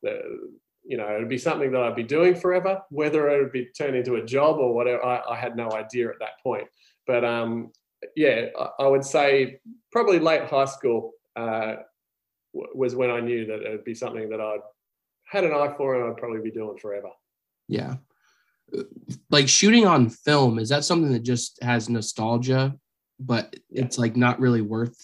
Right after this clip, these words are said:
Speaker 2: doing anymore?
Speaker 1: Yeah, yeah. Yes.
Speaker 2: It's like a,
Speaker 1: Ish.
Speaker 2: an art form to preserve, but it's really
Speaker 1: Yeah.
Speaker 2: a, a time-consuming thing,
Speaker 1: Oh,
Speaker 2: right?
Speaker 1: yeah. Time-consuming and expensive.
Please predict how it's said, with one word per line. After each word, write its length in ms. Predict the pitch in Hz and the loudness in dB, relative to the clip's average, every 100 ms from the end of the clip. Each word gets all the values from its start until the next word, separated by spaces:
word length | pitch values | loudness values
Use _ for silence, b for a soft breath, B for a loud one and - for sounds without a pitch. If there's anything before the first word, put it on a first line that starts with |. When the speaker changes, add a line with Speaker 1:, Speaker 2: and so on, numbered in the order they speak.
| 123 | -2
Speaker 2:
doing 380 | 120 117 120 127 | 0 2 2 4
anymore? 540 | 131 131 135 143 147 _ _ _ _ _ _ | 2 2 0 -2 -6 _ _ _ _ _ _
Speaker 1:
Yeah, 360 | - 220 226 - - | -8 0 2 2 0
yeah. 560 | 196 196 190 185 185 170 B B _ _ _ _ _ _ - | 2 4 2 -4 -6 -10 B B _ _ _ _ _ _ -6
Yes. 840 | 170 202 240 - - - - - - | 2 2 2 -4 -14 -20 -20 -8 -2
Speaker 2:
It's 180 | 220 | 0
like 100 | 226 | 2
a, 140 | 196 190 | 2 2
Speaker 1:
Ish. 40 | 190 | 0
Speaker 2:
an 60 | 190 | 2
art 400 | 185 214 208 - | 2 2 0 -2
form 320 | 190 185 165 | 0 0 -2
to 140 | 165 | -4
preserve, 680 | 143 143 123 139 151 131 117 | -4 -2 -2 0 0 -2 -2
but 120 | 135 | -4
it's 260 | 127 - 139 | -4 -6 -6
really 420 | 143 143 127 120 | -2 0 0 0
Speaker 1:
Yeah. 200 | 123 - _ - | -4 -6 _ -20
Speaker 2:
a, 80 | - - | -20 -20
a 40 | |
time-consuming 1080 | 123 - 135 127 113 110 - 113 101 98 95 _ | -18 -2 2 4 2 -2 -4 -4 -4 -8 -14 _
thing, 300 | 120 104 98 | 0 0 0
Speaker 1:
Oh, 40 | 120 | 0
Speaker 2:
right? 180 | 117 | 2
Speaker 1:
yeah. 80 | - - _ _ - 196 | 0 -4 _ _ -2 0
Time-consuming 600 | 208 202 190 185 175 156 | 2 -2 4 4 4 2
and 160 | 156 | -2
expensive. 560 | 151 - 131 120 - - | -2 -4 -4 -4 -6 -16